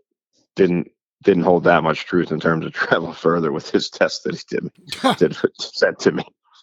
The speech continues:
Speaker 1: You know, that was basically, you know, kinda 'cause a general talking point that I said, "Well, the bird, you can throw it a little bit faster, et cetera." You can throw it a little bit faster. There's no question about that. Um,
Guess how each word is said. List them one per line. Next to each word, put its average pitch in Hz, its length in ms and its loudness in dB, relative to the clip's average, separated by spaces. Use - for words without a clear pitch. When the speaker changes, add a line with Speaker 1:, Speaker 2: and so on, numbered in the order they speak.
Speaker 1:
You 95 80 2
know, - 120 -2
that 110 180 6
was 95 300 2
basically, 110 840 4
you 95 160 0
know, 90 180 -4
kinda 98 280 4
'cause 90 280 0
a 87 200 2
general 92 380 2
talking 90 420 -2
point 85 300 -4
that 78 80 -2
I 80 120 0
said, 85 200 -6
"Well, 110 180 6
the 98 80 4
bird, 98 280 4
you 90 80 -12
can 90 100 0
throw 90 240 -2
it 90 40 -4
a 90 40 -4
little 87 140 -8
bit - 160 -8
faster, 80 460 -4
et - 100 -18
cetera." 80 160 -12
You 165 160 0
can 117 340 2
throw 104 220 4
it 98 80 4
a 95 40 6
little 92 180 0
bit 85 160 -2
faster. 87 580 -2
There's - 140 -16
no 87 120 -4
question 82 400 -8
about 67 260 -4
that. 73 240 0
Um, 82 600 0